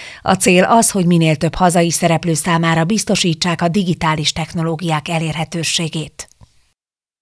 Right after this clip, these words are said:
Nagy fogás, hamis márkajelzésű termékeket és több mint tízezer elektromos cigarettát találtak a pénzügyőrök egy kamionban Gyulánál.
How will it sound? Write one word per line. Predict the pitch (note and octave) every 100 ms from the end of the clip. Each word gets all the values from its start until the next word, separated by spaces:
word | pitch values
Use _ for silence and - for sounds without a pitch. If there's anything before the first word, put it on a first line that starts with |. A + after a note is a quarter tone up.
| _ _ _ _
Nagy | B3+ A#3+
fogás, | - G3+ F3+ E3+ D#3 -
hamis | - C#4 A#3+ G3+
márkajelzésű | F3+ E3 E3+ E3 D#3+ E3 D#3
termékeket | D#3+ E3 D#3 D#3 D3+ D3+ E3+
és | F#3+ -
több | C#4 A3
mint | G#3
tízezer | - F3+ D3+ D#3 D#3+ D#3
elektromos | E3 D3 - D#3 D3+ D3
cigarettát | - D#3 D#3+ D3+ - D#3 -
találtak | E3 E3 D#3 E3+
a | D#3+
pénzügyőrök | F#3 F3+ E3+ D#3+ D#3+ D#3 -
egy | D3
kamionban | - G#3+ G3+ E3 D#3 D#3 D3+
Gyulánál. | E3 E3 D#3 D3 D3 C#3